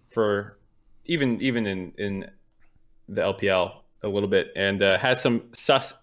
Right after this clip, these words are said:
games over here that no longer count. I think his most sus games don't count actually anymore. So he's been great. <laughs> Um, I do think the T one games have not been close at all, no matter who they play.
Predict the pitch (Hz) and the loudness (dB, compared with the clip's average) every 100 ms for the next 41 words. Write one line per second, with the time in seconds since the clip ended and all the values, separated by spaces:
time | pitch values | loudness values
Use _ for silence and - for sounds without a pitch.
0 | 127 113 117 113 113 113 - 110 101 101 | -2 2 4 4 0 -4 0 0 0 -2
1 | 123 113 107 98 104 104 107 98 - 104 | 2 4 4 2 0 0 0 -4 -4 -4
2 | 101 113 208 156 143 180 - 117 - 113 | -2 0 2 2 4 2 4 0 2 -2
3 | 107 - 107 - 113 107 104 - 98 95 | 0 2 0 2 0 0 -2 -6 -6 -6
4 | 95 98 - _ _ _ - 151 170 135 | -6 -6 -8 _ _ _ -4 -2 0 -2
5 | 101 98 104 - _ _ _ _ - - | 2 2 0 -4 _ _ _ _ -10 -8
6 | - 165 - - - - 233 - 415 185 | 0 0 -2 -14 -12 0 2 2 -4 -4
7 | _ _ _ _ _ _ _ _ _ _ | _ _ _ _ _ _ _ _ _ _
8 | 127 135 139 139 139 123 - 143 143 175 | 4 6 8 6 4 2 0 2 2 0
9 | 226 220 185 180 - _ _ _ _ _ | 0 4 2 2 -8 _ _ _ _ _
10 | _ _ _ _ _ _ _ _ _ - | _ _ _ _ _ _ _ _ _ -6
11 | 160 - 214 196 175 165 143 135 123 139 | -6 -2 -2 2 2 2 2 2 2 0
12 | 120 120 127 - 127 120 123 120 113 95 | 2 2 0 0 -2 0 -2 0 -2 0
13 | 104 98 98 98 98 95 - 107 101 - | 0 2 0 -2 -2 -2 -6 -4 -2 -4
14 | - 90 85 | -4 -4 -4